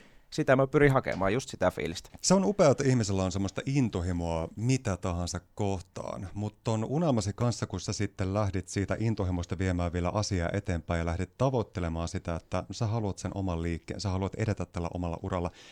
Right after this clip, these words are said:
Speaker 2: Miten se käytännössä se polku meni? Miten sä lähdit ekana kouluttautumaan ja hakemaan tietoa?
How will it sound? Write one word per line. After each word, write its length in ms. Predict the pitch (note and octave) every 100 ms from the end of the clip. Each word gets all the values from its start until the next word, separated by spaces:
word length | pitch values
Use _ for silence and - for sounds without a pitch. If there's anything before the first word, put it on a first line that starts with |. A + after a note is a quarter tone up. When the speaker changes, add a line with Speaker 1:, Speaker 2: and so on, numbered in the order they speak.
| -
Speaker 2:
Miten 220 | E3 F#3
se 100 | C#3+
käytännössä 580 | A#2+ C#3+ B2 G2 F2 F#2+
se 80 | E2+
polku 420 | - F#2 F2 -
meni? 220 | E2 E2
Miten 220 | F2+ B2 A2+
sä 80 |
lähdit 260 | G2+ F#2 F2+
ekana 260 | F#2 E2+ E2+
kouluttautumaan 1080 | - B2+ F#2+ F2 - E2+ E2 E2+ E2 D#2+
ja 80 | D#2+ -
hakemaan 540 | G#2 A2 F2+ D#2+ D#2
tietoa? 460 | - E2+ D2+ - -